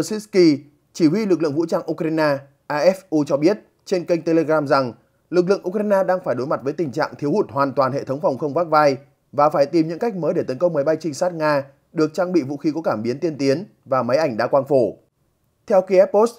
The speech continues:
ông đã đề nghị quân đội cải thiện kỹ thuật gây nhiễu và phát triển chiến thuật sử dụng máy bay không người lái cảm tử kamikaze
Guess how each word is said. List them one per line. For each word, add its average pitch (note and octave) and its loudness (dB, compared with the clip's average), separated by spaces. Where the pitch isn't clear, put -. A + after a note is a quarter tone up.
ông G#3 4
đã F#3 2
đề F#3+ 2
nghị D#3+ 4
quân F#3 0
đội D#3+ 0
cải B2 2
thiện D3+ -4
kỹ D#3+ -4
thuật E3 0
gây D3 0
nhiễu D3+ 0
và C#3+ 2
phát A3 -4
triển C3+ -4
chiến C3+ -4
thuật F#3 -4
sử A#2+ -12
dụng B2 -8
máy C3 0
bay D#3 0
không D#3+ -8
người A#2 -2
lái A2+ -2
cảm A#2 -4
tử B2 0
kamikaze C#3 2